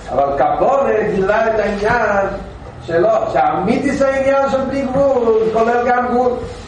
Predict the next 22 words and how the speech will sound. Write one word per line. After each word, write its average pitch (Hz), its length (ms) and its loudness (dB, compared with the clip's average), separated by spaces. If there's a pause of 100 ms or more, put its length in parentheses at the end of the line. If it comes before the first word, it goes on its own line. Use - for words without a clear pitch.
(260)
לא 180 140 2
שנה, 202 560 0
לא 220 120 2
שנה 226 160 -2 (160)
ידוע, 262 240 0 (500)
כשם 208 420 0
שיש 185 400 0
לי 175 160 0
כאב 214 260 2
בלתי 285 320 0
בר 277 220 2
גבול, 269 260 2
כך 254 220 0
זה 247 60 0
כאב 254 280 0 (120)
גבול. 262 260 0 (680)
שלימוס 220 420 2
העצמוס 240 720 2
מכריח 247 460 2
שהוא 226 160 0
לא 262 180 2
מוגדר 214 440 0